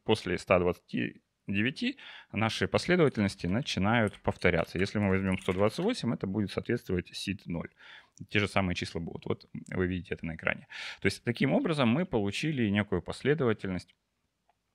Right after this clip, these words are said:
м, э, случайных, псевдослучайных чисел, которые мы будем, э, использовать в качестве ключа. А, дальше. А, мы хотим сделать, э, сообщения, которые будут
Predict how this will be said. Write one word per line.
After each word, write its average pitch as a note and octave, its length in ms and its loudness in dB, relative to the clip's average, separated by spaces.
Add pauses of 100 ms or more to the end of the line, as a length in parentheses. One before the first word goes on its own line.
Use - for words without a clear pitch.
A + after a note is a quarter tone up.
(220)
м, F2 120 -4 (100)
э, D#2+ 180 2
случайных, G2 560 2
псевдослучайных F#2 680 2
чисел, G#3 280 0
которые D3+ 340 2
мы G#2+ 120 2
будем, F#2 480 -2
э, F2 480 -6 (200)
использовать A#2 440 -2
в - 40 -20
качестве F#2 420 0 (500)
ключа. A2+ 460 4 (560)
А, E2 420 0
дальше. G#2 580 6 (220)
А, E2 380 -2 (260)
мы C#3 340 2
хотим A#2 440 2
сделать, F#2 520 2 (260)
э, F2 380 2 (440)
сообщения, G2 560 2
которые F2 340 -2
будут F2+ 340 0